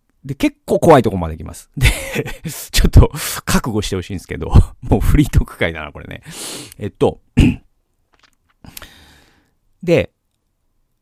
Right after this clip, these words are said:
で、もうその時にはもう、その、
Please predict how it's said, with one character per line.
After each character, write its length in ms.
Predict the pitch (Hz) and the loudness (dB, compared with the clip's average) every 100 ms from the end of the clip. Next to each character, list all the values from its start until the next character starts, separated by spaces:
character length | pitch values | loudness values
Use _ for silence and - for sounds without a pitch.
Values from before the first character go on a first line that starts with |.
| _ _ _ _ _ | _ _ _ _ _
で、 120 | 202 220 | 2 4
も 200 | 220 190 | 4 0
う 20 | |
そ 180 | - 277 | -2 -2
の 100 | 277 | -4
時 240 | 277 220 | -6 -4
に 100 | 220 | -2
は 100 | 175 | 0
も 500 | 160 143 117 98 - - | 0 2 0 -2 -6 -10
う、 40 | |
そ 140 | - | -6
の、 440 | 120 107 101 98 | -4 -4 -4 -8